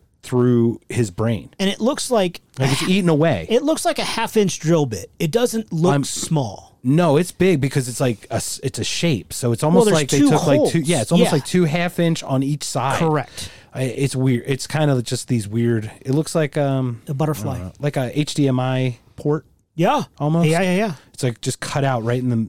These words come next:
Speaker 1: se-, if you look from back to front or front to back, it just cut out H D M I like shape.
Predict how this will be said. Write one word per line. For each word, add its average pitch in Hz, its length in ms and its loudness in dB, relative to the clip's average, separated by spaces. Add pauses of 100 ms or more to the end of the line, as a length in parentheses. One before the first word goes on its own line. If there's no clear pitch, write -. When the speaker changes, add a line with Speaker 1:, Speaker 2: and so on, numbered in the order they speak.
Speaker 1:
se-, - 320 -8
if - 140 -4
you 123 320 0
look 143 180 0
from 117 200 0
back 123 280 -4
to 127 80 -6
front 127 380 -2
or - 80 -4
front 120 280 -4
to 104 60 -12
back, 113 380 -6 (460)
it 101 100 -10
just 107 160 -8
cut - 180 -4
out 110 300 -2
H 110 220 -6
D 104 140 -4
M 98 100 -6
I 95 180 -6
like 82 420 -10 (360)
shape. - 360 -8